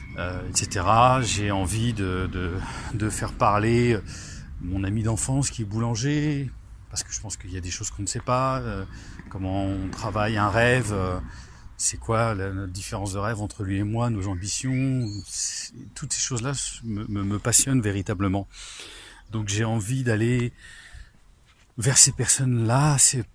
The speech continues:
personnalités-là aussi aujourd'hui, qui vont sortir du cadre des, euh, auteurs, des humoristes, des, euh, des metteurs en scène, des chanteurs et tout, et sans, sans les oublier, sans les négliger, mais j'ai envie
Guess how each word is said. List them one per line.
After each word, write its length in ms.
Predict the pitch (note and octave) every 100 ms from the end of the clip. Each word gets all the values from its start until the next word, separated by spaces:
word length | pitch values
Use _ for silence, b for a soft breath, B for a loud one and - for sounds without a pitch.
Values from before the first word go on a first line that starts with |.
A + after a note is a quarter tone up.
| -
personnalités-là 920 | C3 - C3+ A#2+ A#2 A2+ A#2+ A#2 A2+
aussi 380 | G#2 - - D3
aujourd'hui, 540 | C#3 A2+ G#2 C3+ D3+ B B -
qui 320 | - A#2+ A#2+
vont 520 | G#2+ A#2 C#3 C3+ B2+
sortir 380 | A#2+ - B2+ E3+
du 140 | C#3+ A#2+
cadre 340 | C#3+ C#3+ A#2+ B B B B -
des, 260 | A2 A#2+
euh, 220 | A2+ F#2+ F#2+
auteurs, 380 | G2 G#2+ A2
des 200 | G2+ F#2
humoristes, 840 | F#2+ F#2+ F2+ G2 A2+ B2 B2 - G#2+
des, 260 | F#2+ F2+ - B B B B B B B -
euh, 520 | F#2+ F#2+ F2+ F2+ E2+ E2
des 440 | E2+ F#2+ F#2 G#2 G2+
metteurs 320 | F#2+ F#2+ E2
en 60 |
scène, 400 | E2 - G#2+ A2+
des 80 | G2
chanteurs 420 | E2+ F#2+ - A#2+
et 80 | F#2
tout, 240 | - A2+ G#2
et 240 | G2+ F#2+
sans, 460 | A#2 B2 A2+ G#2+ G#2+
sans 180 | -
les 220 | A2+ G#2+ A2
oublier, 340 | G#2+ A#2+ C#3
sans 160 | C3+ F#2+
les 120 | F#2+
négliger, 440 | F#2 F#2 A2+ D3
mais 120 | E3
j'ai 80 | B2
envie 280 | A2+ G#2 B2